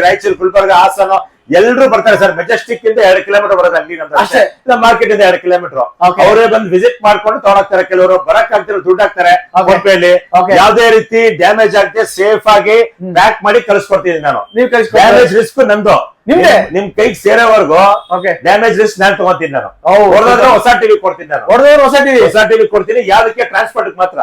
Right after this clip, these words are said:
Speaker 2: ಟ್ರಾನ್ಸ್‌ಪೋರ್ಟ್ ಗೆ ಅಲ್ವಾ?
Speaker 1: ಹೌದು, ಹೌದು, ಹೌದು.
Speaker 2: ಟ್ರಾನ್ಸ್‌ಪೋರ್ಟ್ ಅಲ್ಲಿ ಏನೇ ತೊಂದ್ರೆ ಆಯ್ತು
Speaker 1: ಅವಾಗ ನಾನೇ ಕೊಡ್ತೀನಿ ಸರ್, but ನೀವು ಅಮೌಂಟ್ ನಂಬಿಕೆಯಿಂದ ಹಾಕ್ಬೇಕು.
Speaker 2: ಓಕೆ.
Speaker 1: ಖಂಡಿತ ನನ್ ಪರ್ಸನಲ್ ನಂಬರ್ ಗೆ ನಾನು ಹಾಕ್ಸ್ಬೋದು, ನಾವೇ ಕಾಲ್ ಮಾತಾಡೋದು.
Speaker 2: ಅಲ್ವಾ?
Speaker 1: ಕಾಲ್ ಮಾತಾಡೋರು ಬೇರೆ ಯಾರು ಮಾತಾಡಕ್ ಹೋಗಲ್ಲ.
Speaker 2: ಓಕೆ.
Speaker 1: ವಿಡಿಯೋ ಕಾಲ್ ಮಾಡಿ ಚೆಕ್ ಮಾಡ್ಕೊಬೋದು ನೀವು.
Speaker 2: ಓಕೆ.
Speaker 1: ಮಾಡ್ಕೊಂಡು ದುಡ್ಡು ಹಾಕಿದ್ರೆ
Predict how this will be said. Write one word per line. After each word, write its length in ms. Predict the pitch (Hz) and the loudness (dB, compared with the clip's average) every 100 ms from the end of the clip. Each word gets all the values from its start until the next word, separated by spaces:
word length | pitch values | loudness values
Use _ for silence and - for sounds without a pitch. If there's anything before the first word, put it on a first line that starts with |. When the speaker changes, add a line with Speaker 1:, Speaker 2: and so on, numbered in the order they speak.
| - | -4
Speaker 2:
ಟ್ರಾನ್ಸ್‌ಪೋರ್ಟ್ 400 | 196 214 196 208 180 | -2 -2 0 -2 0
ಗೆ 60 | 160 | -2
ಅಲ್ವಾ? 120 | 165 196 | 0 0
Speaker 1:
ಹೌದು, 120 | 185 160 | 2 0
ಹೌದು, 120 | 135 | 0
ಹೌದು. 80 | 123 | 0
Speaker 2:
ಟ್ರಾನ್ಸ್‌ಪೋರ್ಟ್ 320 | 202 220 240 240 | -2 -2 -4 0
ಅಲ್ಲಿ 100 | 220 | 0
ಏನೇ 100 | 233 214 | 0 -6
ತೊಂದ್ರೆ 180 | 220 208 | -2 0
ಆಯ್ತು 160 | 202 - | 0 2
Speaker 1:
ಅವಾಗ 140 | 226 226 | 2 2
ನಾನೇ 160 | 220 226 208 | 0 0 -4
ಕೊಡ್ತೀನಿ 220 | 190 175 | -8 -2
ಸರ್, 120 | 254 254 | 0 0
but 100 | 214 202 | -4 0
ನೀವು 120 | 214 185 | 2 2
ಅಮೌಂಟ್ 240 | 233 254 180 | 0 -4 -6
ನಂಬಿಕೆಯಿಂದ 360 | 196 240 220 233 208 | -10 -4 0 2 2
ಹಾಕ್ಬೇಕು. 400 | 190 - 214 202 269 - 175 | 2 -2 -6 -2 -2 -2 -4
Speaker 2:
ಓಕೆ. 120 | 180 185 | 0 0
Speaker 1:
ಖಂಡಿತ 240 | 214 240 190 | 0 -2 -2
ನನ್ 120 | 208 190 | -4 -2
ಪರ್ಸನಲ್ 320 | 202 - 240 226 | -4 -2 -2 0
ನಂಬರ್ 180 | 220 214 | 0 0
ಗೆ 60 | 214 | 0
ನಾನು 120 | 196 196 | 0 0
ಹಾಕ್ಸ್ಬೋದು, 340 | - 233 220 175 | -2 -6 -4 -2
ನಾವೇ 180 | 202 208 | 0 0
ಕಾಲ್ 140 | 185 180 | -2 -2
ಮಾತಾಡೋದು. 360 | 180 165 131 120 - _ 170 | -4 -4 -6 -10 -16 _ 0
Speaker 2:
ಅಲ್ವಾ? 180 | 220 | 2
Speaker 1:
ಕಾಲ್ 120 | 220 220 | 2 2
ಮಾತಾಡೋರು 320 | 220 214 226 180 | 0 2 2 2
ಬೇರೆ 140 | 190 202 | 4 4
ಯಾರು 120 | 202 180 | 2 0
ಮಾತಾಡಕ್ 280 | 185 180 170 | -2 -4 -2
ಹೋಗಲ್ಲ. 240 | 156 160 180 - 175 | -4 0 -2 0 -2
Speaker 2:
ಓಕೆ. 120 | 180 175 | -2 0
Speaker 1:
ವಿಡಿಯೋ 140 | 202 202 | 0 0
ಕಾಲ್ 120 | 196 196 | -2 -2
ಮಾಡಿ 120 | 185 | -6
ಚೆಕ್ 120 | 185 196 | -8 -6
ಮಾಡ್ಕೊಬೋದು 380 | 190 190 180 170 | -4 -4 -4 -6
ನೀವು. 180 | 160 170 180 - 165 | -2 2 2 0 -2
Speaker 2:
ಓಕೆ. 100 | 165 | 0
Speaker 1:
ಮಾಡ್ಕೊಂಡು 280 | 185 208 151 | 0 -2 -2
ದುಡ್ಡು 160 | 202 233 | 0 2
ಹಾಕಿದ್ರೆ 320 | 220 185 202 | 0 0 0